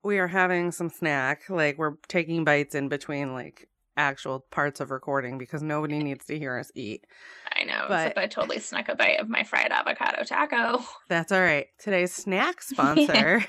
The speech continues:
Speaker 1: <laughs> is High Peak Cannabis Company. You can find them online at High, H I G H, Peak, P E A K, Cannabis, C O dot com. High Peak is a local purveyor of handcrafted cannabis-infused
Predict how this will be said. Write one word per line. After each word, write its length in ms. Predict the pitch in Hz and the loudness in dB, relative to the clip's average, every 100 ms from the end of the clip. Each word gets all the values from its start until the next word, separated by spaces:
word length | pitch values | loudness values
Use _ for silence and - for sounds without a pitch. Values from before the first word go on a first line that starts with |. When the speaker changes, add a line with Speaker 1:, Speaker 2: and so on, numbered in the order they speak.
| - | 0
Speaker 1:
<laughs> 1400 | 285 - 302 - 320 - 302 311 302 294 - - 320 - | 0 4 2 4 4 4 4 2 2 -2 -2 -2 -2 2
is 260 | 226 233 196 | 4 4 2
High 280 | 175 214 214 | 2 2 2
Peak 280 | - 233 | -4 -8
Cannabis 460 | - 190 185 190 214 | -2 0 2 0 0
Company. 440 | 247 226 240 254 247 _ | 0 0 0 0 -2 _
You 140 | 220 | -4
can 160 | 214 220 | -2 2
find 240 | 220 214 | 2 4
them 140 | 208 208 | 2 2
online 480 | 190 190 185 180 175 | 2 4 4 4 2
at 120 | - | -2
High, 460 | - 190 190 226 233 | 4 6 6 4 0
H 200 | 175 170 | 0 2
I 120 | 170 | 0
G 200 | 165 175 | 0 2
H, 320 | 180 277 - - _ | 2 2 -6 -14 _
Peak, 380 | - 247 269 - - | -4 -4 -4 -14 -8
P 260 | 262 240 | -4 -2
E 240 | 233 233 226 - | 0 0 0 0
A 180 | 233 254 | 0 0
K, 460 | 214 196 190 196 - _ _ - | 2 4 4 0 -4 _ _ -4
Cannabis, 600 | 285 277 269 277 269 - _ | 0 2 4 4 2 -8 _
C 320 | - - 302 - | -12 -2 0 4
O 320 | 196 196 196 - | 6 6 2 -2
dot 300 | 170 185 - | 4 4 4
com. 440 | - 185 165 165 240 _ - | 2 2 2 0 -2 _ -2
High 200 | 269 294 | 2 2
Peak 260 | 294 302 | 2 -2
is 140 | - 214 | -2 0
a 60 | |
local 420 | 214 208 214 233 226 | 2 4 2 0 -2
purveyor 400 | 208 190 190 185 | 0 2 4 4
of 80 | 160 | 2
handcrafted 600 | 180 175 170 156 160 - | 0 0 0 -2 -4 -2
cannabis-infused 880 | 180 165 160 151 160 160 160 156 | 0 0 0 -2 -4 -2 -2 -2